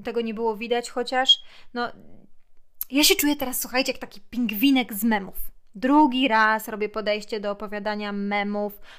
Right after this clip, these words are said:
Powinniście mnie od razu wszyscy za to zablokować, odfollowować i w ogóle, y, wywalić z głów. Natomiast ja czuję, że w tym roku od stycznia jestem jak ten taki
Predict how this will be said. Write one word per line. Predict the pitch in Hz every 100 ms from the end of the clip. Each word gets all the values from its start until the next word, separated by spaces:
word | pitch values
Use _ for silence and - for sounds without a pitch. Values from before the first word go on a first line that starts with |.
| -
Powinniście | 220 202 233 233 233 - 233
mnie | 220 214
od |
razu | 214 214 214
wszyscy | - 208 214
za | 214
to | 214 208 208 -
zablokować, | 214 220 226 226 226 226 220 214 214
odfollowować | 226 - 226 214 214 214 208 208 208 -
i | -
w | 202
ogóle, | 208 214 214 214 208 - 214
y, | 214 208 202 208 - - - - - -
wywalić | 220 247 240 214 214 202
z | 208
głów. | 214 226 233 - - - - -
Natomiast | 233 262 269 -
ja | 269 285 320 320
czuję, | 294 285 285
że | 262
w | -
tym | - 311 311
roku | 269 247 240
od | 233 247
stycznia | - 254 247 240 240
jestem | 254 - 262 254
jak | 254 -
ten | 285 269
taki | 269 - 269 269